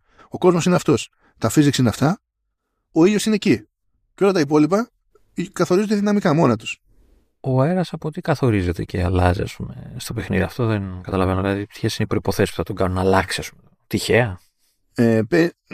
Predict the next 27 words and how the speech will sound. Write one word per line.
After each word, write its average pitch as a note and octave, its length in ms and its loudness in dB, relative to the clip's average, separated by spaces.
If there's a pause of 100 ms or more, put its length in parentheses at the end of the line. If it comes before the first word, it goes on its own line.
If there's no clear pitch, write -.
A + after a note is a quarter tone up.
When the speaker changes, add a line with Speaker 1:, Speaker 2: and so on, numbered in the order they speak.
(120)
Speaker 1:
καλά, B2 280 2
παίζει A#2+ 220 0
και - 80 -4
ένα G#2 220 2
randomness G#2 600 0
εκ - 100 -16
των A2+ 100 0
πραγμάτων, A2 560 2
αλλά C#3 300 -2
συνδέεται D#3 440 0
λίγο D#3 180 2
και D#3+ 100 -2
με D#3 100 0
τις B2 840 2
εποχές. - 520 2 (680)
Speaker 2:
Α, G#2+ 140 -2 (240)
οκ. G2+ 360 -16
Speaker 1:
Και A2 840 0
αλλάζει, C#3 440 2
ξέρω A2+ 200 -4
εγώ, A2 160 0
θα A2+ 140 -2
δεις C3 160 0
τον, G#2+ 1040 -2
κάπου C3 220 2
να A#2+ 100 2
έχει, C3+ 200 0